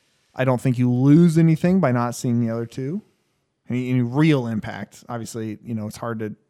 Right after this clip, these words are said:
ignore things that happen in both. Um, but did Toy Story break the same ground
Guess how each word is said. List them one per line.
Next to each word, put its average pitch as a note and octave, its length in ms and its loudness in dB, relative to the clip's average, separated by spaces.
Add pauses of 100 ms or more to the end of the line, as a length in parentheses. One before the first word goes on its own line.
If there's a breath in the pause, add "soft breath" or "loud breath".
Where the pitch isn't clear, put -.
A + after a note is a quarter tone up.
(120)
ignore C3+ 520 2
things B2+ 340 -4
that A#2 100 -8
happen A#2 320 -6
in A#2+ 120 -2
both. A#2 400 -6 (160)
Um, B2 480 -2 (1600 soft breath)
but D#3+ 360 0
did D3 400 2 (200 loud breath)
Toy G#3 280 -2
Story D#3+ 380 0
break D3 320 0
the D3 80 -4
same D3 460 0
ground B2 720 -4